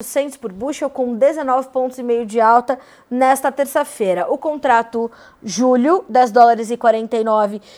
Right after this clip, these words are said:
vinte e um pontos de ganho. O agosto, dez dólares e quarenta e sete, com vinte e um pontos mais setenta e cinco de alta. E o setembro, com dez dólares e trinta e quatro, vinte pontos mais vinte e cinco de avanço. Preços do milho agora.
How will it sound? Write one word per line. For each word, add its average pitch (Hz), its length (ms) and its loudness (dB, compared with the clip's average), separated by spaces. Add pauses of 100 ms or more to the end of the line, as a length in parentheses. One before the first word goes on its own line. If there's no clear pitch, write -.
(140)
vinte 294 380 -6
e 330 60 -2
um 285 80 -4
pontos 233 380 -4
de 254 100 -8
ganho. 277 440 2
O 311 100 6
agosto, 233 480 2
dez 247 220 -2
dólares 247 340 4
e 240 60 -4
quarenta 233 340 -4
e 233 80 -6
sete, 208 420 -2 (300)
com 285 180 0
vinte 294 220 -4
e 302 40 -4
um 254 100 -6
pontos 247 300 -4
mais 247 180 -2
setenta 247 360 -8
e 247 80 -6
cinco 247 300 -14
de 240 160 -6
alta. 285 400 -2 (300)
E 254 100 -4
o 269 80 -2
setembro, 302 560 -6
com 269 160 -10
dez 262 180 -2
dólares 247 380 -2
e 247 60 -10
trinta 247 300 -10
e 226 80 -6
quatro, 254 440 0
vinte 247 240 -12
pontos 269 380 -6
mais 240 260 -4
vinte 254 160 -10
e 254 60 -20
cinco 247 260 -10
de 220 100 -6
avanço. 196 480 -4 (360)
Preços 247 280 0
do 220 120 -8
milho 233 260 -6
agora. 226 460 -2